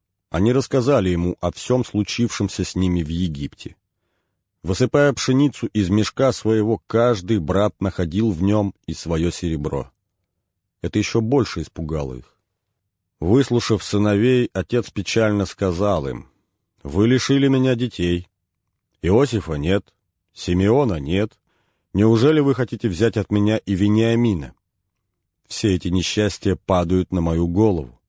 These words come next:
Рувим сказал отцу:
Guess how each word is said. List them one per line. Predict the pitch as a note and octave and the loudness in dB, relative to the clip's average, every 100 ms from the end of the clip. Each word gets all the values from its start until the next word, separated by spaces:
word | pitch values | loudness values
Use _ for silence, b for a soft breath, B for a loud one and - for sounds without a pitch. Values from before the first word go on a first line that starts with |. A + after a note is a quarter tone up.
| _ _ _ _ _ _ _ _ _ - | _ _ _ _ _ _ _ _ _ -2
Рувим | F#2+ G2 B2+ | 2 4 4
сказал | G#2 A#2+ A2 B2+ F2+ | 2 2 2 2 0
отцу: | - - D2 | -4 -8 -8